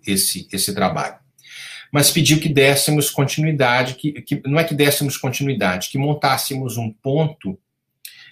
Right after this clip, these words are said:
é, nos Estados Unidos para que pudéssemos trabalhar em conjunto com a Federação Espírita Brasileira e, na época, e o, o sei,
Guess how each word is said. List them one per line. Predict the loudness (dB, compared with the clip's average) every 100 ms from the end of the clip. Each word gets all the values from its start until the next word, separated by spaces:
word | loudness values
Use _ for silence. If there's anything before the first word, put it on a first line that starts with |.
| _
é, | -8 -8 -2
nos | 2 2 2
Estados | 2 2 2
Unidos | 0 2 2 0 -6 -6
para | -4 -4
que | -4
pudéssemos | 2 4 4 4 0 -2
trabalhar | 2 4 6 4 4
em | 2
conjunto | 0 -2 -2 -2 -2 -4 -20 _ _ _ _ _ _ _
com | -2
a | -2
Federação | 0 0 0 -2
Espírita | -8 -8 -10 -8
Brasileira | -2 0 0 0 0 -2 -6 _ _ _ -8
e, |
na | -2 0
época, | 0 -2 -6 -6 -4
e | -4
o, | -4 -6 -6
o | -4
sei, | -2 -2 -2 -6